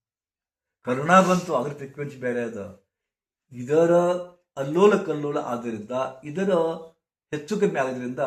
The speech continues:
ನಿಮಗೆ ರೋಗ ಬರಕತ್ತವು. ಡಯಾಬಿಟಿಸ್ ಬರ್ಲಿಕ್ಕೆ ಮೇನ್ ಕಾರಣ ಒಂದೂರ ಇಂತಿಷ್ಟು ಫ್ರೀಕ್ವೆನ್ಸಿ ಒಳಗ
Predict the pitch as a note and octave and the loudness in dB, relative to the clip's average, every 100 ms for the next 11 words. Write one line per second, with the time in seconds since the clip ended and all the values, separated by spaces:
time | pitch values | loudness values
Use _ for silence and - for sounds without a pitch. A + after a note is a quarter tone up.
0 | B2 - _ A#2 A#2+ A2+ G#2 G2+ G2 F2 | -4 -10 _ -10 -8 -8 -10 -14 -14 -16
1 | F#2 G#2+ G#2+ _ _ _ _ _ _ _ | -20 -20 -20 _ _ _ _ _ _ _
2 | _ _ _ _ _ _ _ _ - A#2+ | _ _ _ _ _ _ _ _ -6 2
3 | D3 D#3 D#3 - D3 D#3 D#3+ D#3 D#3+ C#3+ | 4 4 0 -8 -4 -4 -2 -6 -6 -2
4 | E3 E3+ E3 D#3+ F#3+ F3 F3 - - A#2+ | -2 0 4 4 4 4 2 -2 -16 0
5 | D3 F#3 F3+ F3 F3+ F3 E3+ E3+ F#3 - | 4 6 4 4 6 6 2 0 -4 -4
6 | E3 D#3 F3+ E3+ F3 G#3 G#3 | -8 -4 -2 -2 2 2 4